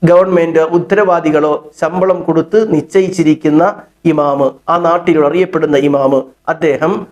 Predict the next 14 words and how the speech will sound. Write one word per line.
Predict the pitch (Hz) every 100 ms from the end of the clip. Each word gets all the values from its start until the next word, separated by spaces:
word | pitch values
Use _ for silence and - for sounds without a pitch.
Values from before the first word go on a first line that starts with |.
| -
ആരോഗ്യ | 156 185 175
പ്രശ്നങ്ങൾ | 175 147 - 151 143
കൊണ്ട് | 151 147
ഇരുന്ന് | 151 180
നിസ്കരിക്കുകയാണെങ്കിൽ | 170 - 147 143 139 131 127 131 143 - - _ -
അദ്ദേഹത്തെ | 160 202 190 175
പിൻപറ്റുന്ന | 156 151 151 151
മഅ്മൂമിങ്ങൾ | 147 147 - 202 196 170 147
എന്ന | 139
നിലയിൽ | 131 131 190 196
നിങ്ങളും | 151 156 147 165 -
എല്ലാവരും | 143 143 143 151 185
ഇരുന്ന് | 190 143 143
നിസ്കരിക്കണം. | 143 151 143 170 208